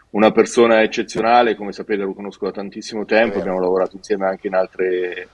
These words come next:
Speaker 1: in un'altra situazione, quindi, eh, è una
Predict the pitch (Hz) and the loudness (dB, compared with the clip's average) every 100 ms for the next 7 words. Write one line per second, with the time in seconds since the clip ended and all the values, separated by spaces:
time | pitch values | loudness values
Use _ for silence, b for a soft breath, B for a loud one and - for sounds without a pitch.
0 | _ - - 98 90 92 92 - 123 120 | _ -8 -4 -2 -4 -2 -4 2 6 6
1 | 104 90 92 85 B B B B - 92 | 4 0 -2 -4 B B B B 0 4
2 | 92 87 82 82 - - _ _ _ _ | 6 6 4 0 -8 -16 _ _ _ _
3 | - 117 | -2 0